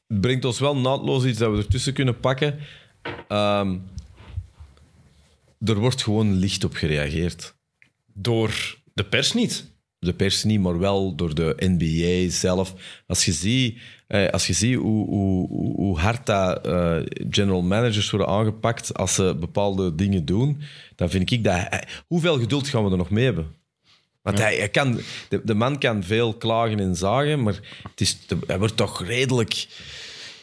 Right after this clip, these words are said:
Speaker 1: begrip, eh, hoe moet ik dat zeggen? Hij krijgt veel kansen toch, Kyrie Irving?
Speaker 2: Hij krijgt ook veel begrip van, eh, van, de, van andere, andere spelers. Eh, ex-speler Mahmoud Abdul Rauf, een van mijn lievelingspelers aller tijden, die heeft, eh, een hele post, eh, op Instagram gezet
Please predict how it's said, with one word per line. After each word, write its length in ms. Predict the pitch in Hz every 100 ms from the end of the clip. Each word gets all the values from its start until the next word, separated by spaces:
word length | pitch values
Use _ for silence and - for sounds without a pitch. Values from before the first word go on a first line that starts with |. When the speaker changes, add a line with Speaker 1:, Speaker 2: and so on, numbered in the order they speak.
| - _
Speaker 1:
begrip, 460 | - 107 107 156 151
eh, 160 | 131
hoe 100 | 107
moet 100 | 131
ik 60 | 160
dat 100 | 127
zeggen? 260 | - 107 98
Hij 100 | 101
krijgt 340 | 208 190 -
veel 220 | 143 98 -
kansen 380 | 202 233 -
toch, 260 | - 85 -
Kyrie 340 | 104 92 90
Irving? 220 | 87 85 80
Speaker 2:
Hij 100 | 80
krijgt 300 | 95 82 87
ook 80 |
veel 180 | - 90
begrip 280 | 78 78 147
van, 160 | - 214
eh, 220 | 131 104
van, 200 | 101 101
de, 500 | 95 92 92 90 90
van 200 | 85 98
andere, 480 | 107 104 95 92 95
andere 240 | 113 95
spelers. 420 | 90 - 160 147 110
Eh, 160 | 101
ex-speler 420 | 113 - 113 110
Mahmoud 300 | 101 104 120
Abdul 240 | 110 104 104
Rauf, 280 | 98 160 147
een 100 | 110
van 120 | 101
mijn 160 | 98
lievelingspelers 640 | 107 117 113 - 120 110 117
aller 180 | 110
tijden, 280 | - 117 151
die 200 | 110 107
heeft, 220 | 110 -
eh, 120 | 110 104
een 100 | 98
hele 180 | 110 107
post, 440 | - 131 - -
eh, 300 | 127 127 123 -
op 160 | 120
Instagram 440 | 151 147 147 139 139
gezet 340 | 127 151 -